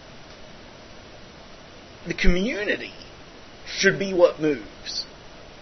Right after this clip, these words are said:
And this is the way it should have always been, but it has never been. One or two individuals will call a person out. Sometimes a little bit too aggressively, sometimes not aggressively enough. But that'll be it.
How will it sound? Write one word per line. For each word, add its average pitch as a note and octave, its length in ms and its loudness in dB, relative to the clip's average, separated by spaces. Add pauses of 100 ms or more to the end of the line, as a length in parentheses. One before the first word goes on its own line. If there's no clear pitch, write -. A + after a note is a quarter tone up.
(520)
And G3 140 6
this A#3+ 180 6
is G#3 80 -8
the A#3 80 2
way A3+ 140 12
it - 180 6
should - 180 2
have F#3+ 120 6
always G3 440 8
been, B2 280 0
but D3+ 120 6
it D#3+ 160 0
has D3 260 4
never E3+ 300 10
been. B2 220 2 (1040)
One F3 220 8
or B3+ 100 8
two A#3+ 140 2
individuals D#3+ 600 4
will B2+ 140 -8
call D#3+ 220 12
a - 60 6
person C#3 300 4
out. A2+ 240 -4
Sometimes G#3+ 560 6
a G3 40 4
little F#3+ 180 4
bit F#3 160 6
too F3+ 160 10
aggressively, E3 560 8
sometimes F#3+ 480 2
not F#3 180 4
aggressively D3+ 540 6
enough. D3+ 340 4 (960)
But D3 140 2
that'll E3+ 240 10
be D3 140 4
it. - 160 2